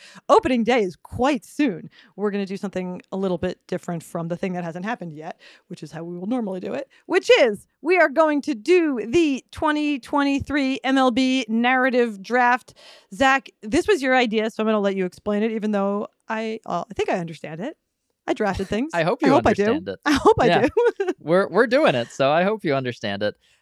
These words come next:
Speaker 2: Uh, the idea here is every season you go in and, you know, we can make predictions, we can make kind of projections. Literally, we can just have projection systems tell us what is most likely to happen.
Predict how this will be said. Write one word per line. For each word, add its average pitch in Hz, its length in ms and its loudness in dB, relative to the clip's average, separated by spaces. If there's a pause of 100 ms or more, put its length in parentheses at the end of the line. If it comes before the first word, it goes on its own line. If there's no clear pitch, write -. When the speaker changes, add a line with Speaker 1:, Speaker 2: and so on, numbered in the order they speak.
(180)
Speaker 2:
Uh, 180 160 4
the 240 160 2
idea 254 460 2
here 208 360 0
is 165 380 0 (220)
every 226 340 0
season 123 720 -4 (200)
you 131 140 -4
go 170 300 6
in 127 400 0 (160)
and, 151 320 0 (260)
you 185 80 -4
know, 113 240 -4
we 226 240 -6
can 214 220 -4
make 165 240 -2
predictions, 113 680 -4
we 123 200 -4
can 139 240 -8
make 123 420 -4 (340)
kind 123 220 -2
of 120 380 -2 (500)
projections. 139 720 0
Literally, 127 380 2
we 127 140 -2
can 123 140 -4
just 113 180 -4
have 120 280 2 (300)
projection 123 460 -2
systems 107 400 -8
tell 127 200 2
us 113 200 -2
what 117 180 -2
is 104 140 -6
most 120 240 -2
likely 135 380 0
to 104 100 -2
happen. 104 400 -6